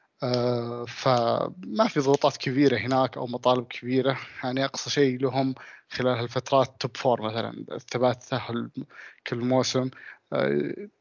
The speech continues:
يرجعون نفس أول في التوب ثو-، في التوب فور يثبتون نفسهم. فما في ذيك المطالب الكبيرة، وسهل إنك تضمن، خلينا نقول سهل إنك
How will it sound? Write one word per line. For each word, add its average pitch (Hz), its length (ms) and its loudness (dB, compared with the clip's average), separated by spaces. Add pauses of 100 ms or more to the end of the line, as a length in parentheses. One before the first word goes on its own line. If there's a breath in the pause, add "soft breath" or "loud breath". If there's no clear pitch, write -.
(140)
يرجعون 135 360 4
نفس 131 240 2
أول 127 340 4
في - 120 -10
التوب - 260 -14
ثو-، 139 320 2
في - 100 -4
التوب 127 260 -6
فور 131 520 2
يثبتون - 400 0
نفسهم. 127 500 -4 (920 soft breath)
فما 175 440 2
في 196 220 0
ذيك 165 240 -4
المطالب 151 460 4
الكبيرة، 139 600 0
وسهل 139 920 2
إنك 151 180 0
تضمن، 139 600 0 (280 loud breath)
خلينا 175 220 4
نقول 165 380 -2
سهل 196 200 4
إنك 165 220 0